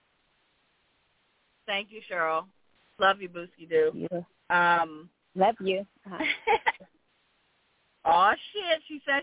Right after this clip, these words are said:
Speaker 1: she loves me back this week.
Speaker 2: Oh,
Speaker 1: Okay,
Speaker 2: please.
Speaker 1: I'm gonna put you on mute, and I'm gonna start to end the show. <laughs>
Speaker 2: No problem. Bye. <laughs> Bye.
Speaker 1: Oh,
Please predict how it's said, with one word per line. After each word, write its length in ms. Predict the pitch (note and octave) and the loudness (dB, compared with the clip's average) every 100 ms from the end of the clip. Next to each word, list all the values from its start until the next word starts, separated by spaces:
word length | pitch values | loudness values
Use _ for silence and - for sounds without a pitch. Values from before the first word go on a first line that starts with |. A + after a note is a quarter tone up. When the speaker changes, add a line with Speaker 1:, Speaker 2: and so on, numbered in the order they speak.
| F4+ | -4
Speaker 1:
she 80 | |
loves 300 | D4+ D4+ D#4+ F4 | -2 2 2 0
me 100 | F4 C#4 | -16 -2
back 240 | D#4 C#4+ C4+ | 2 2 0
this 140 | C4 C#4 A#3 | -18 -16 -4
week. 100 | C4+ | -2
Speaker 2:
Oh, 320 | A#3+ - A3 | -2 -2 -4
Speaker 1:
Okay, 120 | - G#3 | 0 2
Speaker 2:
please. 40 | |
Speaker 1:
I'm 80 | G#3 | 0
gonna 80 | A3+ | -2
put 180 | - B3 | -12 -12
you 100 | B3 | -10
on 120 | A3+ | -10
mute, 140 | A3+ G#3+ | -12 -16
and 80 | G3 | -12
I'm 60 | |
gonna 140 | G3+ G3+ | -12 -10
start 220 | G3+ F#3 | -8 -8
to 100 | - | -8
end 140 | F3 F3 | -12 -12
the 60 | E3+ | -16
show. 280 | D3+ G#2+ - _ | -10 -6 -6 _
<laughs> 60 | - G#4+ _ _ - _ _ - _ _ - | -16 -16 _ _ -20 _ _ -20 _ _ -8
Speaker 2:
No 120 | G3 | -8
problem. 400 | F#3+ D3 D3 D#3+ | -4 -6 -8 -10
Bye. 400 | D#3 D3 D#3 - _ | -6 -4 -6 -10 _
<laughs> 160 | F#4 - | -8 -6
Bye. 240 | F3+ F3 _ _ _ _ _ _ _ _ _ _ _ _ _ _ _ _ _ _ _ _ _ _ _ _ _ _ _ _ _ _ | -14 -14 _ _ _ _ _ _ _ _ _ _ _ _ _ _ _ _ _ _ _ _ _ _ _ _ _ _ _ _ _ _
Speaker 1:
Oh, 140 | E3+ | -20